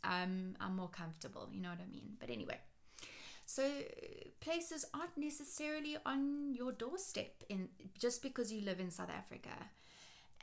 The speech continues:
And, um, I guess another,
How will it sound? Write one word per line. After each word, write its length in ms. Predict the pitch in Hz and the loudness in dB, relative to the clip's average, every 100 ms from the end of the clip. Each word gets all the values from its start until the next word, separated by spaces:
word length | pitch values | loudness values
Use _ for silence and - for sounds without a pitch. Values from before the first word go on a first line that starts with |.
| - | -4
And, 960 | 233 233 233 233 233 233 233 233 240 240 - - - - | 0 0 0 0 -2 -4 -4 -4 -4 0 -2 -2 -6 0
um, 500 | 226 220 220 226 240 - - - - - - - - - - - - - - - - - - - | 2 2 2 -2 -4 -10 -20 -20 -20 -20 -20 -20 -20 -20 -20 -20 -20 -20 -20 -20 -20 -20 -20 -12
I 80 | 233 | -8
guess 280 | 240 247 - | -2 2 2
another, 480 | 226 220 240 285 | 2 0 0 0